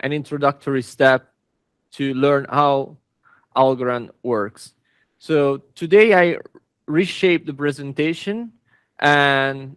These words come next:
I called the presentation Algorand Efficiency. And you are going to understand why in a minute. So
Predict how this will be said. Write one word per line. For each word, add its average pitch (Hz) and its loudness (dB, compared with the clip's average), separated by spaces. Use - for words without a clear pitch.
I 139 2
called 151 -4
the 139 -10
presentation 139 -4
Algorand 160 4
Efficiency. 113 -8
And 143 2
you 170 4
are 160 4
going 147 -2
to 151 -6
understand 139 -2
why 127 2
in 135 -6
a 127 -2
minute. 113 -8
So 151 2